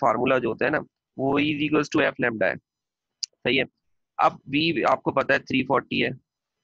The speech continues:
F नहीं पता, lambda नहीं पता। F number of vibrations, number of vibrations in a second कितनी है? Three forty is equals to four vibration in a seconds,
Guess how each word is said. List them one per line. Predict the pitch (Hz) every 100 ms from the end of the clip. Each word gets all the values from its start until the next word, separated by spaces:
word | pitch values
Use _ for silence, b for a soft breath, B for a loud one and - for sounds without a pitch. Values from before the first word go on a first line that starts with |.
| _ _ - -
F | 139 -
नहीं | 135
पता, | 135 131 139
lambda | 131 123 123 117
नहीं | 120
पता। | 120 120 - 160
F | - _ _ 120
number | 135 151 160
of | 156
vibrations, | 147 139 131 123 127 123 - - 123
number | 131 -
of | 165
vibrations | 156 147 156 175 165
in | 160
a | 156
second | 147 151
कितनी | 151 151 143
है? | 131 - _ _ _ _ _ _ _ _ _ _ _ _ _ _ _ _ _ _
Three | - 294 -
forty | 143 139 151
is | 117
equals | 120 123 -
to | 147 -
four | 143 175 160
vibration | 147 147 151 151
in | 143
a | 135
seconds, | 117 120 - -